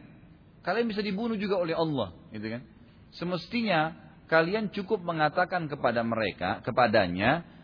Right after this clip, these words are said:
membasuh anggota tubuh yang, yang boleh kena air," gitu kan? Artinya kalau memang luka dan harus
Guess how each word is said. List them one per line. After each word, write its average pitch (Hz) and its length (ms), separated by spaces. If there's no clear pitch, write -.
membasuh 151 1040
anggota 135 480
tubuh 170 400
yang, 143 400
yang 123 320
boleh 226 320
kena 151 240
air," 95 240
gitu 98 160
kan? 131 160
Artinya 214 320
kalau 220 160
memang 190 400
luka 180 480
dan 139 240
harus 156 320